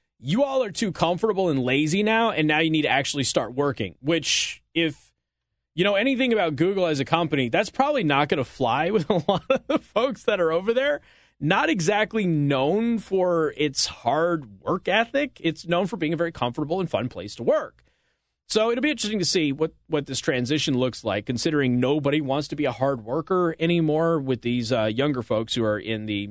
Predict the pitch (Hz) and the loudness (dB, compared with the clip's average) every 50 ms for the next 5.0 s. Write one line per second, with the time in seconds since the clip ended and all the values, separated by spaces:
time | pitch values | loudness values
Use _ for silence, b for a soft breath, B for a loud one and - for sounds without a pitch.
0 | 98 _ - 95 98 98 - 180 185 - - 110 98 92 90 87 - _ _ _ | -12 _ -14 -12 -8 -2 -2 -2 -2 0 -2 -2 -2 -2 -4 -8 -10 _ _ _
1 | _ _ _ _ _ _ - 147 139 196 208 196 - _ _ _ _ _ _ _ | _ _ _ _ _ _ -8 -2 0 2 2 2 -2 _ _ _ _ _ _ _
2 | _ _ _ _ _ _ _ _ _ _ _ _ _ _ _ _ _ - 180 190 | _ _ _ _ _ _ _ _ _ _ _ _ _ _ _ _ _ 0 0 2
3 | 180 185 180 - 240 294 269 269 277 185 202 180 147 160 165 165 180 143 - 165 | 2 2 2 2 2 2 2 0 0 0 0 0 0 0 -2 -2 -4 -4 -2 0
4 | 143 135 127 131 135 - - 160 - 165 151 147 143 123 - - - - - | 0 0 0 -2 -4 -6 -4 -2 0 0 0 0 0 0 0 -2 -2 -4 -6